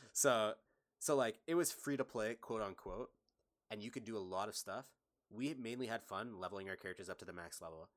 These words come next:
um, because there was a lot of content to do, and we were bad at the game, so we died a lot and got stuck on a lot of dungeons and stuff like that.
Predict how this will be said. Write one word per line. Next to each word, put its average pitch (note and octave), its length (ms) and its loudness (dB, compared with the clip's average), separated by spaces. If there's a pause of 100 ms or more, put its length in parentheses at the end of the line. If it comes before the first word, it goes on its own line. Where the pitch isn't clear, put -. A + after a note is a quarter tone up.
(480)
um, F2 560 -6 (200)
because F#2+ 440 -2 (240)
there A#2 120 -4
was A2+ 100 -2
a G#2+ 40 -2
lot G2 200 2
of - 80 -6
content F#2 320 -6
to F2 80 -16
do, F2 240 -10 (260)
and G2 100 -8
we F#2 180 -8
were F2 280 -6
bad F2 160 -2
at F2+ 80 -8
the F2 80 -18
game, E2+ 200 -12
so F2+ 120 -6
we F2 80 -12
died E2 220 -10
a E2+ 60 -10
lot F2 280 -8 (220)
and F#2 80 -12
got F2+ 120 -6
stuck - 280 -6
on F2+ 40 -8
a F2 40 -8
lot E2+ 120 -6
of E2 80 -12
dungeons E2+ 280 -12
and F2+ 100 -8
stuff - 160 -6
like A2+ 140 -8
that. C#3+ 220 -6